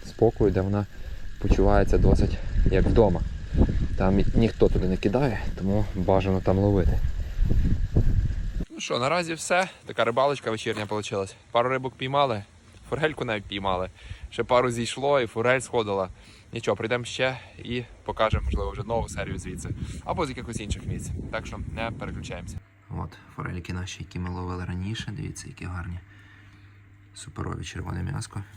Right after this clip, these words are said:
морська форель. Просто ідеальні. Зараз будемо пекти їх.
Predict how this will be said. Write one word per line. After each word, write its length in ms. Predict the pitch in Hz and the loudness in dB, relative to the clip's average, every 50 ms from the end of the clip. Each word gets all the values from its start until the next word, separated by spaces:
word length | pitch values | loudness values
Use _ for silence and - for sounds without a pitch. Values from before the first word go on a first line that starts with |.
| - - - | -20 -20 -14
морська 400 | - 92 82 - - - - - - - | -12 -12 -10 -12 -12 -14 -14 -14 -14 -12
форель. 280 | - - - 85 87 - - - - - - - - - - - - - - - - - - - - - - - - - - - - - - | -10 -10 -10 -8 -10 -10 -14 -18 -20 -20 -20 -20 -20 -20 -20 -20 -20 -20 -20 -20 -20 -20 -20 -20 -20 -20 -20 -20 -20 -20 -20 -20 -20 -20 -20
Просто 260 | - - - - - | -20 -20 -20 -16 -12
ідеальні. 440 | - - 90 90 87 87 87 87 90 95 - - - - - | -10 -8 -6 -6 -6 -6 -6 -8 -8 -10 -12 -18 -20 -16 -14
Зараз 180 | - - 92 | -10 -10 -8
будемо 240 | 90 - 85 90 87 | -8 -6 -6 -6 -6
пекти 320 | 85 - - - - - - | -6 -8 -10 -10 -8 -8 -8
їх. 200 | - - - | -8 -8 -10